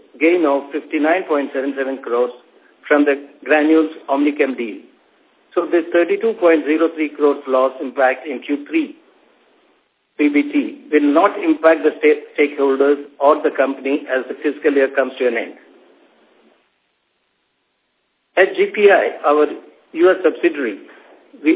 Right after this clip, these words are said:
achieved a revenue of eighty-eight point seventy, seventy-two crores,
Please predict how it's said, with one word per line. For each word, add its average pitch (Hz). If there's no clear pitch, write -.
achieved 202
a 175
revenue 160
of 135
eighty-eight 180
point 156
seventy, 143
seventy-two 151
crores, 135